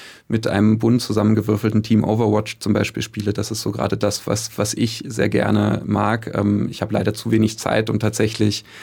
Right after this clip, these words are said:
aktiv mit einem festen Team zu spielen, ähm, und, äh, freue mich aber, dass es, äh,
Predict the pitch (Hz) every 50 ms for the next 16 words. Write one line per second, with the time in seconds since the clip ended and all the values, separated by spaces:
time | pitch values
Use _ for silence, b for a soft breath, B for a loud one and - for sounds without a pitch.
0 | B B B B B B B B B _ - 135 127 - - - 139 127 127 123
1 | 120 - 120 117 117 120 113 117 123 120 113 - 123 113 110 - 143 143 139 -
2 | 113 110 - - 120 110 113 113 120 123 127 - - - 110 107 110 113 113 113
3 | 113 110 113 - - 113 110 110 110 110 110 104 104 110 - - 104 98 107 117
4 | 117 113 113 104 101 104 107 107 101 - 110 - - - 104 107 107 107 107